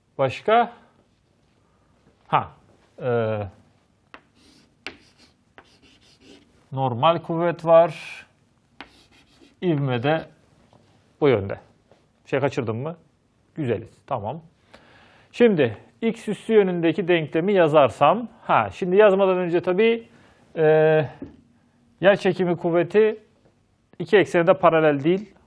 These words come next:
Onu bileşenlerine ayırmam lazım. Ee, şu ve şu iki bileşenini ayırmam lazım. Bu yöndeki bileşeni M G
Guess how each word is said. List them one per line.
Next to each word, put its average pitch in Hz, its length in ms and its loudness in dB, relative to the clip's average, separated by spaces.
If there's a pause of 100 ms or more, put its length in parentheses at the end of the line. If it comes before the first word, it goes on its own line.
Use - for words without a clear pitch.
Onu 170 320 -4
bileşenlerine 160 600 -2
ayırmam 165 440 0
lazım. 180 500 0 (1120)
Ee, 120 220 -6 (1900)
şu - 600 -4 (1300)
ve 143 120 -4
şu 175 220 -8
iki 160 280 -6
bileşenini 139 440 -6
ayırmam 120 420 -4
lazım. 104 440 -6
Bu 190 60 -4
yöndeki 151 520 -4
bileşeni 151 640 -4 (1900)
M 151 300 -4
G 143 240 0